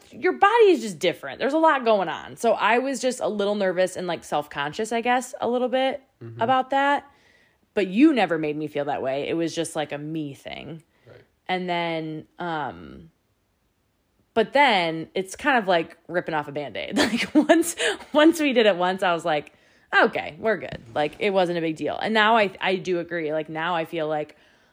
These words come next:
Speaker 1: our sex life is better because we are more intentional and more connected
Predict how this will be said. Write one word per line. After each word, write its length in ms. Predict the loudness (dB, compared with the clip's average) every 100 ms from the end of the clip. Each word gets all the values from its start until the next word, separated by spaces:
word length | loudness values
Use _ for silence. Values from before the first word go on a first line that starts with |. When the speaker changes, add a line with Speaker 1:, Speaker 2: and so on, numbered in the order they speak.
| _ -8
Speaker 1:
our 100 | -8
sex 240 | -6 -6 -6
life 160 | -6
is 120 | -8
better 600 | -14 -12 -4 -2 -2 -4 -6
because 380 | -6 -2 -4 -4
we 200 | -8 -8 -4
are 260 | 0 0 0
more 460 | -2 -2 -4 -6 -8
intentional 840 | -10 -10 -10 -10 -8 -6 -4 -2
and 160 | -4 -8
more 160 | -10 -12
connected 840 | -14 -12 -12 -12 -8 -6 -6 -10